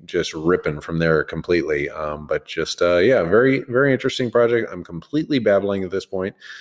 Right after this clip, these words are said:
So let me know what your thoughts are on Polygon, where you think it's going from here, what you think about the fud with the eth two point oh,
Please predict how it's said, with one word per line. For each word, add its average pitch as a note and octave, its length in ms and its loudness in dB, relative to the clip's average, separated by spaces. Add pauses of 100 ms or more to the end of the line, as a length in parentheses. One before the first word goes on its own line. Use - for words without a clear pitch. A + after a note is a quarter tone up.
(140)
So G#2 200 4
let A2+ 180 6
me C3 120 2
know A#2 160 4
what A2+ 220 4
your B2 120 0
thoughts A#2 360 -2
are A#2+ 300 0
on G#2 180 -10
Polygon, A2+ 500 -2
where G#2+ 140 0
you A2+ 100 0
think A2 160 -10
it's G#2 140 -4
going A2+ 220 -4
from G2 160 -14
here, A#2 220 -2
what G#2 240 -2
you A2+ 120 -4
think A2+ 240 -8
about G#2 320 0
the G2 100 -8
fud A2 400 0
with G2+ 120 -4
the G2+ 200 -10
eth G#2+ 260 -6
two A#2 160 -4
point G2+ 280 -6
oh, G#2 320 -2